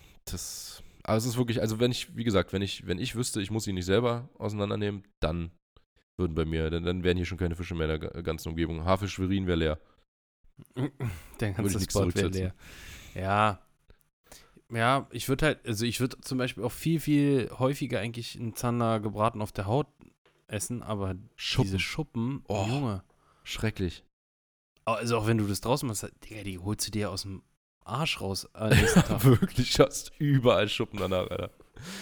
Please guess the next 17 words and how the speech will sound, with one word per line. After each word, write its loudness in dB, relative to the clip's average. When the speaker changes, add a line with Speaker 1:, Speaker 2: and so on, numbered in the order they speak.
Speaker 1:
Du 4
wirst 2
selber 4
zum -2
Fisch. 0
Einfach. 0
Speaker 2:
Ja. -20
Speaker 1:
Das -
Speaker 2:
Das -6
ist -2
so 0
Speaker 1:
mag 0
ich -6
Speaker 2:
krass, 2
Speaker 1:
nicht. -4
Speaker 2:
ja. -12
Naja. -12